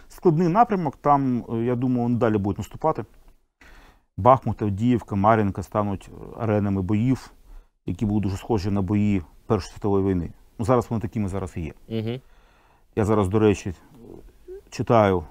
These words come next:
Speaker 1: зайвий раз історію Першої світової війни і бачу, що, в принципі, оці ці вади, які були перед російською імператорською армією на, на початку Першої світової війни, чотирнадцятий рік, вони такі самі зараз, зараз і є.
Speaker 2: Наприклад, якщо можна перерахувати.
Speaker 1: Наприклад, відсутність планування,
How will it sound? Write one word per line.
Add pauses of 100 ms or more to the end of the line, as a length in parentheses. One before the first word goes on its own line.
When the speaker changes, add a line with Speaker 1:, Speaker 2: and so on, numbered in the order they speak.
(120)
Speaker 1:
зайвий
раз
історію
Першої
світової
війни
і
бачу,
що,
в
принципі,
оці
ці
вади, (120)
які
були
перед
російською
імператорською
армією
на, (140)
на
початку
Першої
світової
війни,
чотирнадцятий
рік,
вони
такі
самі
зараз, (200)
зараз
і
є.
Speaker 2:
Наприклад,
якщо
можна
перерахувати. (140)
Speaker 1:
Наприклад,
відсутність
планування,